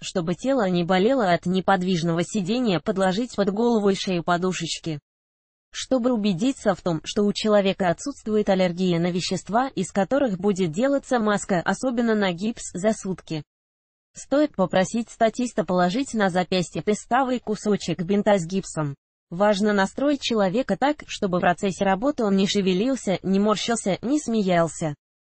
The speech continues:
Также нужно, чтобы человек убрал волосы под душевую шапочку и нанес на лицо вазелин, особенно в районе роста волос, носа, бровей и глаз.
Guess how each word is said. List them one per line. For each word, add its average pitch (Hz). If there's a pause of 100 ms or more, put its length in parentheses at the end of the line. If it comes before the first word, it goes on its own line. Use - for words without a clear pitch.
(380)
Также 180
нужно, 185
чтобы 185
человек 185
убрал 202
волосы 233
под 170
душевую 220
шапочку 196
и 196
нанес 196
на 196
лицо 196
вазелин, 233
особенно 202
в 180
районе 208
роста 196
волос, 180
носа, 233
бровей 202
и 170
глаз. 156